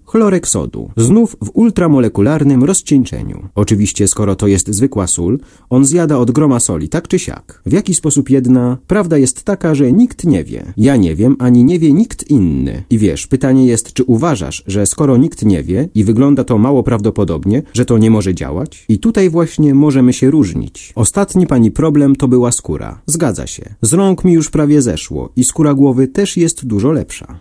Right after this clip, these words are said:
O ile tacy pacjenci dostarczają homeopatii pozytywnych anegdot, subiektywne opowieści w nauce nie wystarczają. Chcę dowiedzieć się konkretnie, jakie badania z użyciem podwójnie ślepej próby zostały przeprowadzone.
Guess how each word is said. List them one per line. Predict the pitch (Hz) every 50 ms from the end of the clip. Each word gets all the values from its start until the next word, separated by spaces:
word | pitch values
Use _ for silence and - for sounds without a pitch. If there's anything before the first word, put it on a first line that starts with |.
| _ -
O | 113 120
ile | 123 123 117 113 110
tacy | 110 143 139 - -
pacjenci | 123 131 120 - - 147 143 127 117 107 - 104 98
dostarczają | 117 113 - - 127 113 107 - - 139 135 123 117
homeopatii | 107 - 127 123 120 113 110 - 135 127 - - 117
pozytywnych | 101 - 113 110 113 - 139 123 110 110 107 -
anegdot, | 107 107 98 82 73 78 80 123 175 - - _ _ _ _ _ -
subiektywne | - - 160 139 135 127 - - 220 185 185 165 -
opowieści | 123 120 - 127 117 131 156 170 - - 135 113
w | 101
nauce | 123 165 196 196 185 170 - - 170 175 185
nie | 220 226 214
wystarczają. | 180 170 - - 139 127 127 - - 85 - 50 50 50 50 - - 95 - _
Chcę | _ - - - - 143 139 131
dowiedzieć | 120 131 123 117 135 120 120 131 - -
się | - 135
konkretnie, | 127 135 127 127 - - 175 151 - - 98 87 90
jakie | 107 143 - - 170
badania | 139 139 135 131 135 131 127 117
z | 101 -
użyciem | - 127 117 135 143 - 131 120 113
podwójnie | 107 123 113 107 113 143 135 131 127 117
ślepej | - - 123 120 120 113
próby | 110 - - 95 92 95 139 165
zostały | 165 175 170 - 170 160 156 147 143
przeprowadzone. | - - 214 - 190 175 147 139 117 87 80 58 53 50 50 -